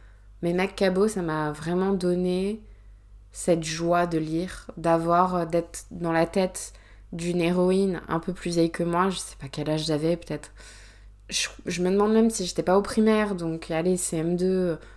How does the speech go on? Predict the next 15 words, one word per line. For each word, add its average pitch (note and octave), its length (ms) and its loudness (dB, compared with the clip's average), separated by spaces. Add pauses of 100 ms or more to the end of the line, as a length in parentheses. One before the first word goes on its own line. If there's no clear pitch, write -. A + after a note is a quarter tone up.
(100)
entre - 280 -2
dix F3 400 -2
et, E3 340 -4
et E3+ 120 0
douze F3 280 -4
ans. A3 260 0 (1040)
Et F3+ 240 6
d'être F#3 180 2
dans F#3+ 100 4
la F#3+ 140 4
tête G3 160 2
d'une E3+ 180 0
américaine, F3 720 0 (240)
d'une D#3+ 240 -6
princesse, - 920 -2